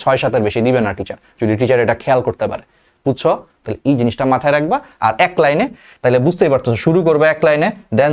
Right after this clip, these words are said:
দুই তিনটা সেন্টেন্সে হচ্ছে মূল জিনিসগুলা লিখবা, যেভাবে বললাম যে তিন চারটা লাইনকে সামারি, আহ, প্যাসেজের একসাথে করে লিখবা,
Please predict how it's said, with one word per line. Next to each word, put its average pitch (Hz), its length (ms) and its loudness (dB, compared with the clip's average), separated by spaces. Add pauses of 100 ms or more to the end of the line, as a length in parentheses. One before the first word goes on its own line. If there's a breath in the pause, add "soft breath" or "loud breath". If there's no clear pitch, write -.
(120)
দুই 156 140 2
তিনটা 143 320 0
সেন্টেন্সে 135 480 -2
হচ্ছে 135 220 0
মূল 143 240 2
জিনিসগুলা 127 420 2
লিখবা, 123 260 2
যেভাবে 123 300 2
বললাম 123 300 2
যে 113 80 2
তিন 143 180 0
চারটা 123 280 0
লাইনকে 113 380 0
সামারি, 110 360 0
আহ, 107 120 -2
প্যাসেজের 117 460 0
একসাথে 110 320 -2
করে 117 180 0
লিখবা, 127 260 0